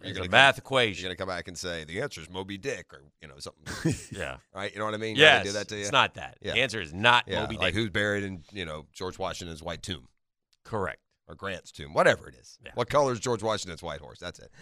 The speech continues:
Speaker 2: All right, so thirty days, uh, day one. Uh, and so, all right, so if he read an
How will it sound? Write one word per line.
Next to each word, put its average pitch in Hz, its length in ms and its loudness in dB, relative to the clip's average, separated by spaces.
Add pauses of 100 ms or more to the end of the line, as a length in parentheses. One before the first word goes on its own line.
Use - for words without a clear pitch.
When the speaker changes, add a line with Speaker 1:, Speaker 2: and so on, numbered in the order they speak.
(220)
Speaker 2:
All 139 80 6
right, 147 100 6
so 156 140 6
thirty 196 380 4
days, 180 360 8
uh, 160 160 10
day 151 240 6
one. 131 420 0 (840)
Uh, - 60 -2
and 127 540 6
so, 131 400 6
all 131 100 4
right, 127 140 4
so 139 160 0
if 123 80 -4
he 139 100 -2
read 151 300 6
an 135 160 2